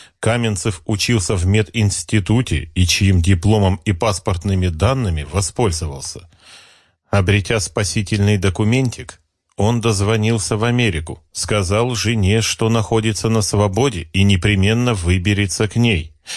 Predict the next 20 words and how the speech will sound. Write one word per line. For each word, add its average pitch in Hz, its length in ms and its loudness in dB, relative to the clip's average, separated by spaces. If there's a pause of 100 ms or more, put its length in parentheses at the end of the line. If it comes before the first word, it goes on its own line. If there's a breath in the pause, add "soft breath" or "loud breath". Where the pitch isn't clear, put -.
(100 loud breath)
что - 460 -2
является 104 600 -2
вопросом 104 540 0
времени. 80 580 -2 (480)
И 101 80 4
вскоре, 117 540 0
пройдя 92 440 0
пограничный 98 720 0
и 95 180 -2
таможенные 98 680 0
заслоны, 95 720 0 (460 loud breath)
попал 113 380 0
на 107 140 0
корабль, 107 480 -2 (160)
уже 90 380 0
не 110 100 2
покидая 101 600 0
стальной 95 540 2
надежный 92 600 4
борт. 92 440 -2